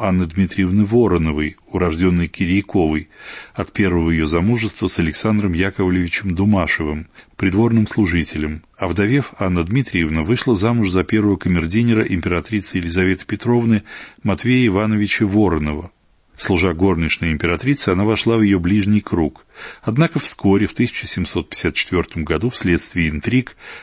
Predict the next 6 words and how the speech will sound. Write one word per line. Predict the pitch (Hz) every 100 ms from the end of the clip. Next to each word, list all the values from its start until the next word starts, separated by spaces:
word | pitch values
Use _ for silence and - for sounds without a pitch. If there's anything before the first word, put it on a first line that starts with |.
| -
Анна | 139 151 131
Дмитриевна | 101 127 - 120 110 98
была | 90 98 104
обвинена | - 85 85 90 90 85
в | -
колдовстве, | 87 78 76 - - 104 131